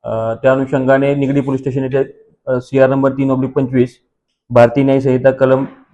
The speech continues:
एकशे आठ, तीनशे बावन्न, तीन पाच, तसेच महाराष्ट्र सावकारी अधिनियम कलम एकोणचाळीस प्रमाणे गुन्हा दाखल, अ, काल रात्री वीसशे वाजता दाखल करण्यात आला.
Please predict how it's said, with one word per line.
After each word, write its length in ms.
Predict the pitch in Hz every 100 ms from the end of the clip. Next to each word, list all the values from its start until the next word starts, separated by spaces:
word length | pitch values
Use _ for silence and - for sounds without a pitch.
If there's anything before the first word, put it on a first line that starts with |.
| -
एकशे 240 | 127 -
आठ, 260 | 135 135 -
तीनशे 320 | - 131 143
बावन्न, 320 | 127 127 120 113 _ _ _
तीन 140 | 147
पाच, 300 | 131 107 208 - _ _ _ _ 123
तसेच 180 | 135
महाराष्ट्र 360 | 131 131 135 147
सावकारी 420 | 139 131 127 135
अधिनियम 420 | 135 131 139 123 131 - _ _
कलम 200 | 127 135
एकोणचाळीस 440 | 131 135 127 135 131
प्रमाणे 340 | 135 131 135 - _ _ _ _ 120
गुन्हा 180 | 127 131
दाखल, 300 | 131 135 143 - -
अ, 320 | 123 123 123
काल 300 | 120 - 131
रात्री 280 | 131 131 139 - _ _ _
वीसशे 280 | 135 123 143
वाजता 220 | 131 131
दाखल 220 | 127 135
करण्यात 220 | 127 127
आला. 220 | 117 107